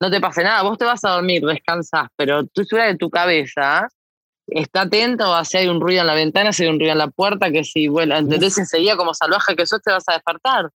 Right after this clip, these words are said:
Speaker 2: Sí, sí, ni hablar.
Speaker 1: Aunque capaz que te dé miedo la situación enseguida, pero lo primero que vas a hacer es despertarte para atacar, porque por naturaleza somos así.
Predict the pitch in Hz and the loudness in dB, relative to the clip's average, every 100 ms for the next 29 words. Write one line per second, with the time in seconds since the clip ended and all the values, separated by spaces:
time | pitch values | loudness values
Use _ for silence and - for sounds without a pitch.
0 | _ - - 127 127 151 127 - 110 110 | _ -6 -2 0 2 2 0 -2 -2 2
1 | 143 127 - - - 214 220 202 208 247 | 2 0 -4 -16 -4 -2 0 0 0 0
2 | 320 247 240 240 254 277 302 294 285 247 | 0 2 2 2 2 2 4 4 2 0
3 | 226 233 202 - 262 269 269 - 240 285 | 0 -2 -2 -4 0 2 0 0 2 2
4 | 277 202 165 160 156 151 160 156 190 247 | 2 0 0 2 2 2 0 0 0 2
5 | 240 233 196 262 285 202 - - 190 175 | 2 0 0 0 0 0 -4 -4 0 0
6 | 156 151 202 226 180 165 151 160 143 - | 0 0 2 0 0 -2 0 0 -4 -4
7 | 160 160 151 156 151 196 208 185 175 151 | -2 0 0 0 2 2 0 -2 -2 -2
8 | 147 - 269 220 143 | -4 -2 0 0 -2